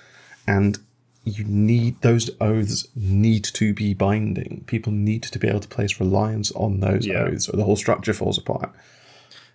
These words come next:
Speaker 2: No, okay,
Speaker 1: There's
Speaker 2: that's
Speaker 1: an
Speaker 2: fair.
Speaker 1: interest.
Speaker 2: That's fair. I'm not
Speaker 1: Yeah.
Speaker 2: convinced that that's stupid.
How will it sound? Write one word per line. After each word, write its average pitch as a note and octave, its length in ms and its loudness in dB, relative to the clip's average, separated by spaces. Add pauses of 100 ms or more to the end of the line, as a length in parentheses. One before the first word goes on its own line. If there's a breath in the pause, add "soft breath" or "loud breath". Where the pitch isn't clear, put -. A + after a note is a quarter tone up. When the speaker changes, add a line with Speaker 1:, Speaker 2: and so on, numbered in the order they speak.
Speaker 2:
No, E3 180 6
okay, F3 160 6
Speaker 1:
There's D3+ 140 8
Speaker 2:
that's A#2+ 60 4
Speaker 1:
an A2 40 4
Speaker 2:
fair. F2 260 -2
Speaker 1:
interest. G2+ 280 2
Speaker 2:
That's G#2+ 120 -6
fair. E2 320 -8 (440 loud breath)
I'm D#3 180 4
not G3 120 4
Speaker 1:
Yeah. D#3 40 -10 (100)
Speaker 2:
convinced C3+ 320 2
that G#2+ 120 -20
that's - 460 -2 (1120 soft breath)
stupid. - 1400 -4